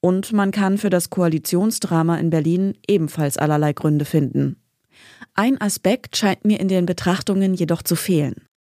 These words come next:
Warum der Wahlkampf im Land der unbegrenzten Aufgeregtheit so roh, oberflächlich und teilweise zum Fremdschämen peinlich verläuft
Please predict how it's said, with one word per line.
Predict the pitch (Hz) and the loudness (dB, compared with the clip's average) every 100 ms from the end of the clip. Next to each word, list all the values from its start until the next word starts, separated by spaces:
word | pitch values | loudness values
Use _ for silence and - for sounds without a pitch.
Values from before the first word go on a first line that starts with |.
| _ _ _ - | _ _ _ -4
Warum | 208 214 214 277 | 0 0 2 0
der | 240 196 | 2 0
Wahlkampf | 175 175 196 196 196 190 | 0 0 0 0 0 2
im | 180 | 0
Land | 165 156 185 202 - | 2 2 0 -2 0
der | 156 | 0
unbegrenzten | 175 196 175 151 160 156 - 165 | 2 0 0 0 0 0 0 0
Aufgeregtheit | 147 165 - 180 170 170 - 170 165 - - - - | 2 0 0 0 0 -2 0 0 0 -2 -16 -20 -8
so | 165 180 170 | -2 0 0
roh, | 160 170 240 233 - | 0 0 0 -2 -2
oberflächlich | 202 214 202 - 175 175 180 180 - - | 0 0 0 0 -2 0 0 0 -4 -2
und | 190 - | 0 0
teilweise | 185 233 208 202 190 175 | 0 0 2 2 0 -2
zum | - 156 | -2 -4
Fremdschämen | - 160 220 - 180 170 | -2 0 0 0 0 0
peinlich | - 165 220 156 - | 0 0 0 0 0
verläuft | 160 151 160 214 | 0 2 0 -2